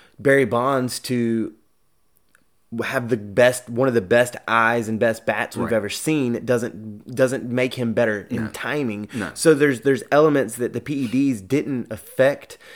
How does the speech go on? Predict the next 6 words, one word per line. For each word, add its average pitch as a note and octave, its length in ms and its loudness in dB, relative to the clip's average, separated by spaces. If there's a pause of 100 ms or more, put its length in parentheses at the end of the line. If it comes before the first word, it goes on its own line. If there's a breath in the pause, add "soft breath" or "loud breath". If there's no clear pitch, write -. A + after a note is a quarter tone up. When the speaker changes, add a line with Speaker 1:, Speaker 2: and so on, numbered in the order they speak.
(200 loud breath)
Speaker 1:
that A#2 360 4
Speaker 2:
Absolutely. F#2 460 0
Speaker 1:
are - 40 0
really D3 300 6
why G#2 720 0 (280 soft breath)
they B2+ 380 6